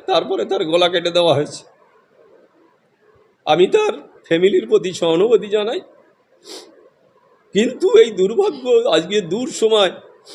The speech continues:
একটা কঠিন সময় আমি মনে করি, যেই সময়টায় রাজ্জাকের মতন ছেলে খুন হওয়া পার্টির কাছে আর দুর্ভাগ্য কিছু নেই।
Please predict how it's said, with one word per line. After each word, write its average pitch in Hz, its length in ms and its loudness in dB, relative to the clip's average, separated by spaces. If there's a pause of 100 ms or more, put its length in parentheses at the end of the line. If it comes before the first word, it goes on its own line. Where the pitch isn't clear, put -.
(400)
একটা 165 260 0
কঠিন - 440 -2
সময় 208 320 2
আমি 196 140 0
মনে 180 220 2
করি, 165 260 2 (720)
যেই 170 240 4
সময়টায় 233 540 4 (1200)
রাজ্জাকের 175 540 2
মতন 240 280 0
ছেলে 196 280 4
খুন 226 260 0
হওয়া 214 300 4 (1200)
পার্টির 202 320 0
কাছে 220 260 2
আর 202 80 4
দুর্ভাগ্য 196 520 0
কিছু 196 260 -8
নেই। 160 260 0